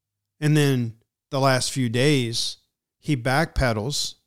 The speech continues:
when he sees that the American people are outraged over his lack of action, um, over this Chinese spy balloon. And then he says, "Oh, I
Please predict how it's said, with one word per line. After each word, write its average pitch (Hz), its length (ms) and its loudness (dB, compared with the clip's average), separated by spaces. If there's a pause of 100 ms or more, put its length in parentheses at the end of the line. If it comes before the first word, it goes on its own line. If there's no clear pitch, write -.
(160)
when 135 160 0
he 127 100 0
sees 131 520 -2
that 113 420 -4 (680)
the 139 160 -2
American 131 480 0
people 123 420 -2
are 117 280 -6 (160)
outraged 135 960 0 (340)
over 131 220 0
his 120 240 -2
lack 123 340 2
of 113 220 -8
action, 120 720 -2 (1040)
um, 117 420 -6
over 131 240 0
this 120 340 -2
Chinese 123 440 -2
spy 127 380 0
balloon. 110 440 -4 (800)
And 143 180 2
then 165 140 4
he 160 140 4
says, 131 480 -2 (180)
"Oh, 147 240 0
I 147 320 0